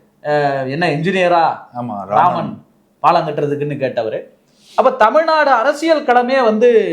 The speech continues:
Speaker 1: நீங்க ராமனை எதிர்த்தவர்களை தமிழ்நாட்டினுடைய எதிரிகளாகவும், ராமனை கொண்டாடியவர்களை அவங்க வந்து ரொம்ப தூய்மைவாதிகள், அவங்க லஞ்சம் செஞ்சாலும் சரி, ஊழல் செஞ்சாலும் சரி,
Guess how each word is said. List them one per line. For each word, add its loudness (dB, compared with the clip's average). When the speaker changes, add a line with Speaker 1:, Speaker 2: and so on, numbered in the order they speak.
Speaker 1:
நீங்க -4
ராமனை 0
எதிர்த்தவர்களை 2
தமிழ்நாட்டினுடைய 2
எதிரிகளாகவும், -2
ராமனை 0
கொண்டாடியவர்களை 0
அவங்க 2
வந்து 2
ரொம்ப 2
தூய்மைவாதிகள், 0
அவங்க -2
லஞ்சம் 0
செஞ்சாலும் -4
சரி, 0
ஊழல் 0
செஞ்சாலும் -2
சரி, 2